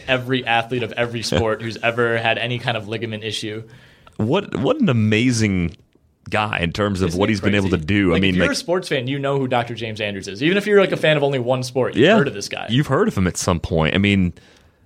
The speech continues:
Speaker 2: I, I wonder what his net income has been from surgeries on athletes. It's gotta be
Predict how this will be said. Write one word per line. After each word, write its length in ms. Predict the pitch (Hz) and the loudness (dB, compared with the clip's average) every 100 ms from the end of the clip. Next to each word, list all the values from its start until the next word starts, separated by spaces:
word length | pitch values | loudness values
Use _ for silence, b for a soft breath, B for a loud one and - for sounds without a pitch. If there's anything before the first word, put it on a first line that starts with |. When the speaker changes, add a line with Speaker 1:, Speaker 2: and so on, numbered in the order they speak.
| b - | b -2
Speaker 2:
I, 80 | 123 | 0
I 160 | - | 2
wonder 260 | 127 214 294 | 2 4 4
what 160 | 185 | 2
his 420 | 120 135 113 - - - _ _ _ - | 2 2 2 0 -6 -20 _ _ _ -4
net 300 | 92 110 127 | 0 2 2
income 440 | 110 113 110 101 87 | 2 2 2 0 2
has 160 | 90 | 0
been 340 | 80 90 87 80 | 2 2 2 0
from 320 | - 87 80 | 0 0 -2
surgeries 640 | - - 104 95 90 85 85 | -6 -2 0 2 0 0 0
on 120 | 85 | -2
athletes. 460 | 82 - 76 - - | -4 -4 -6 -8 -8
It's 80 | |
gotta 200 | - 113 | -2 0
be 320 | 95 95 85 | 2 2 2